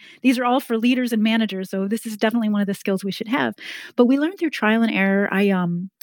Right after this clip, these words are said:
before I started giving talks and consulting with companies, I spent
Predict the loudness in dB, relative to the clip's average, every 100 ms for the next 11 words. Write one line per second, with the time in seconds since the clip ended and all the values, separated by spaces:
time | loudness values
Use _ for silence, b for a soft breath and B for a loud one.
0 | -6 -4 -2 -2 0 -2 0 -2 -4 -4
1 | -4 -4 -4 -6 -4 -6 -10 -6 -4 -4
2 | -4 -4 -2 2 2 2 -4 -2 2 2
3 | 0